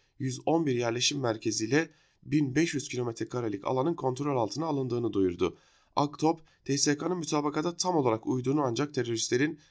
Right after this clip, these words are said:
kırk tacizatı saldırısı gerçekleştirdiğini söyledi deniyor haberin ayrıntılarında.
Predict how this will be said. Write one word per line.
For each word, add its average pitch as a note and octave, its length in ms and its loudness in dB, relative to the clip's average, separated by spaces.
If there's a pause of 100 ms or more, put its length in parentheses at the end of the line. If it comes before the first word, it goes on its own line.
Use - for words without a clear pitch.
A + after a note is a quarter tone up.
(180)
kırk D#3 300 -4
tacizatı G#2+ 540 -4
saldırısı A2 640 -2 (280)
gerçekleştirdiğini B2 1120 -2
söyledi A#2+ 680 -4 (140)
deniyor G#2+ 440 -4 (320)
haberin A2+ 460 -6
ayrıntılarında. - 800 -8